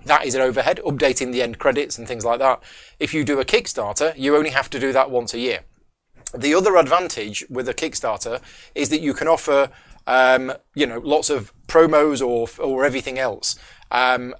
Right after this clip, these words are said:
and then you can do it. Now, on Gaming Rules, I do have the promo tile for Under Falling Skies, and I've got some other ones as well, but actually finding a way of getting them to people, that's,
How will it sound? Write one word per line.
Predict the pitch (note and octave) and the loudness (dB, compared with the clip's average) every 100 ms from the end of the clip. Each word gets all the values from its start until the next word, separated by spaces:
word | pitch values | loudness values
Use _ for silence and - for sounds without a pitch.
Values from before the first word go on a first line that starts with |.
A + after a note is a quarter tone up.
| - | -6
and | C#3 | -2
then | C3+ C3+ | 0 -2
you | B2 | -4
can | C3 | -4
do | C3 C#3 | 0 0
it. | G#2 - | 0 -2
Now, | D3 A#2 - - - - | -2 -2 -8 -20 -20 -4
on | C#3+ C3 | -2 4
Gaming | D#3+ D#3+ C#3 | 4 4 4
Rules, | F3+ F3 C#3+ F#3+ | 6 6 4 0
I | C#3+ B2+ | 0 0
do | B2 D3 | 2 0
have | D3+ C#3 A2+ | 2 2 2
the | C#3 C3+ C3 - - _ | -2 -2 -4 -10 -20 _
promo | - D#3 D3 C#3 | 4 6 6 2
tile | - C#3 C3+ | 0 -2 -2
for | C#3 | -2
Under | C3+ B2 | -4 -4
Falling | - B2 A2+ | -6 -6 -6
Skies, | - B2 D3+ F#3+ - C3 | -4 -4 -2 -4 -6 -6
and | A#2+ | -6
I've | G#2 | -4
got | C3 - | -6 -4
some | C#3+ | 0
other | D3+ | 0
ones | C3+ B2+ A2 | 0 -2 -4
as | A2+ | 2
well, | D3+ A2+ G#2+ - - - | 2 2 -2 -14 -20 -8
but | - C#3+ | -2 0
actually | D#3 G3+ G3+ F3+ | 0 -2 -2 -4
finding | - F3 F3+ F3 | 0 0 0 0
a | D#3+ | 0
way | C#3+ D#3+ | 2 2
of | A2 | 0
getting | D3 C#3+ F3 F3 | -4 -4 -6 -4
them | F#3 | -4
to | F3 | -4
people, | - F#3+ - G3+ G#3 - - - | -6 -8 -4 -4 -4 -12 -20 -2
that's, | C#3 C#3+ | 0 0